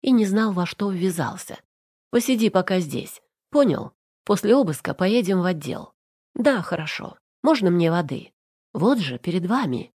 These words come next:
Лилия была заботлива к своему гостю. «С чего начнёте?» Я хотела поучаствовать, как мне казалось, в бессмысленной трате времени. «Жень, давай я не буду рассказывать тебе,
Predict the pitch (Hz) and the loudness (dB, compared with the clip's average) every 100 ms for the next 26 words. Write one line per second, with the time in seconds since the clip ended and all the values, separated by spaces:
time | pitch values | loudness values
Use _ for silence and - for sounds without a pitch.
0 | _ _ - 277 277 247 208 220 220 220 | _ _ 0 2 4 2 2 -2 -2 -2
1 | 196 135 - 127 131 - 170 160 175 175 | -4 -6 -6 -4 -6 -4 -2 2 2 0
2 | 117 - - - _ _ _ _ _ - | -4 -10 -16 -20 _ _ _ _ _ -10
3 | - 220 214 269 220 - 170 135 127 202 | -4 0 2 2 0 -2 -4 -4 -6 -8
4 | 214 _ _ _ 226 180 185 - 175 160 | -10 _ _ _ 0 2 0 -2 -2 -2
5 | - 165 - 247 233 - 98 - - _ | 0 -2 -2 -6 -6 -8 -10 -10 -18 _
6 | _ - 302 233 220 208 196 214 220 202 | _ 0 0 2 0 0 0 0 -2 -4
7 | - 180 165 190 220 233 233 214 202 196 | -10 -8 -4 -4 0 0 2 0 0 -2
8 | 202 196 185 208 175 123 113 - - _ | -2 -4 -4 -4 -2 -4 -6 -10 -14 _
9 | _ _ _ - 160 165 123 _ _ _ | _ _ _ -4 -2 -2 -4 _ _ _
10 | 165 220 269 208 202 185 147 135 143 - | 2 4 4 2 2 2 0 -2 -6 -4
11 | 220 143 127 - 139 131 | -4 -4 -8 -10 -8 -10